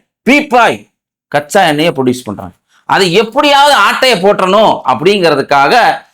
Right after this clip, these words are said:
இந்த தாக்குதல் நடத்தப்படுது. நம்ம சொல்லல, கரோலின் சொல்றாரு. அது மட்டும் இல்லாம, ஆஹ்,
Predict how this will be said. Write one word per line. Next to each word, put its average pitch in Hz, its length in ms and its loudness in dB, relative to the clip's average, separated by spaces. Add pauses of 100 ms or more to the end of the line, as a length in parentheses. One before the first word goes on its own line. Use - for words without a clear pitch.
இந்த 170 200 0
தாக்குதல் 170 480 0
நடத்தப்படுது. 180 400 -2
நம்ம 214 260 0
சொல்லல, 233 480 0
கரோலின் 190 380 0
சொல்றாரு. 139 240 0
அது 147 240 0
மட்டும் 202 240 0
இல்லாம, 147 540 2 (360)
ஆஹ், 185 560 4